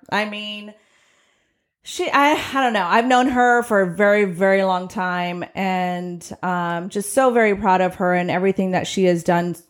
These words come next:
with her life and what she's made of her life. And not only that, but her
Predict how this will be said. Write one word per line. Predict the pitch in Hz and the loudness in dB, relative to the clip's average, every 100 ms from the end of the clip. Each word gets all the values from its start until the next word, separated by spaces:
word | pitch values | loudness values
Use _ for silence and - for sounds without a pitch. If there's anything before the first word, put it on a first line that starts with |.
| _ | _
with | 196 190 | 0 0
her | 190 190 | 2 0
life | 185 175 208 240 - | 2 4 2 2 0
and | 180 175 170 180 | -2 -2 -4 -6
what | 185 - - | -4 -6 -4
she's | 202 165 | -4 -2
made | 185 190 202 - - | 0 0 0 -2 -2
of | 196 | -2
her | 233 | 0
life. | 226 208 214 | 2 2 0
And | 220 214 | -4 0
not | 240 | 2
only | 339 359 320 | 2 -2 0
that, | 220 208 - | 2 2 2
but | 233 | -4
her | 220 214 202 196 | -2 0 0 -2